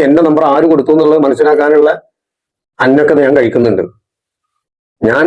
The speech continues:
അവർക്ക് കൊടുത്ത ആ ഒരു സിമ്പതി, അല്ലെങ്കിൽ അവർക്ക് കൊടുത്ത ആ ഒരു കനിവ്, അവരോട് എനിക്ക് തോന്നിയ ഒരു, എന്താ പറയാ, ഒരു സ്നേഹം, ഒരു കാരുണ്യം അവരെനിക്ക് തിരിച്ചു തന്നില്ല എന്നുള്ളതാ. എന്നെ സമൂഹത്തിന്റെ മുമ്പിൽ ഒറ്റപ്പെടുത്താം, അല്ലെങ്കിൽ എന്നെ ഭീഷണിപ്പെടുത്തി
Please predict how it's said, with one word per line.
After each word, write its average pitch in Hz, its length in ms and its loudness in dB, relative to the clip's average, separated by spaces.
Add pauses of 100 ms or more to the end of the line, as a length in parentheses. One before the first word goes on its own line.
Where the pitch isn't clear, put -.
അവർക്ക് 151 360 0
കൊടുത്ത 151 320 0
ആ 160 160 2
ഒരു 160 80 2
സിമ്പതി, 139 420 0 (100)
അല്ലെങ്കിൽ 135 260 0
അവർക്ക് 127 360 0
കൊടുത്ത 127 200 -2
ആ 131 200 0
ഒരു 127 100 -2 (100)
കനിവ്, 117 320 0 (500)
അവരോട് 120 320 0
എനിക്ക് 123 240 0
തോന്നിയ 127 260 2
ഒരു, 120 260 2 (500)
എന്താ 127 240 0
പറയാ, 131 180 0 (100)
ഒരു 123 140 0
സ്നേഹം, 127 420 -2 (100)
ഒരു 117 200 0
കാരുണ്യം 113 460 0 (400)
അവരെനിക്ക് 113 380 0
തിരിച്ചു 110 220 -2
തന്നില്ല 107 260 0
എന്നുള്ളതാ. 95 280 -2 (1160)
എന്നെ 131 220 0
സമൂഹത്തിന്റെ 151 520 2
മുമ്പിൽ 143 300 0 (460)
ഒറ്റപ്പെടുത്താം, 127 600 -2
അല്ലെങ്കിൽ 127 300 0
എന്നെ 127 140 0
ഭീഷണിപ്പെടുത്തി 127 680 0